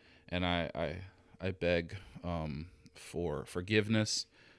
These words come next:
for if I'm mispronouncing these words. But you can see that this idea of rest, pausing,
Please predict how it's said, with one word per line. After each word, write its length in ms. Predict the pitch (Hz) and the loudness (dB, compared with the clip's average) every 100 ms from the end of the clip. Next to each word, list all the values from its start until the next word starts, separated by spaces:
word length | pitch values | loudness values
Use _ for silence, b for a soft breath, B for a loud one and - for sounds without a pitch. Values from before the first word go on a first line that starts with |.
| b | b
for 240 | - 92 82 | -6 0 0
if 100 | 85 | 0
I'm 140 | 85 | 0
mispronouncing 680 | 90 - 95 87 90 - 85 | 0 0 0 2 0 0 0
these 200 | 85 80 | 0 0
words. 580 | 90 90 90 87 - - b b b b b - | 2 6 6 4 -2 -8 b b b b b -2
But 140 | 113 120 | 2 4
you 100 | 123 | 4
can 220 | 120 104 | 2 2
see 340 | - 127 139 | 2 4 6
that 320 | 117 101 - - | 10 10 8 4
this 320 | 104 104 - | 0 0 4
idea 540 | 101 101 - 104 98 | 4 4 2 2 4
of 200 | 95 92 | 2 0
rest, 500 | 95 92 95 - - - - | 4 6 6 2 -8 -12 -2
pausing, 760 | 92 87 85 87 85 82 | 4 6 6 2 0 0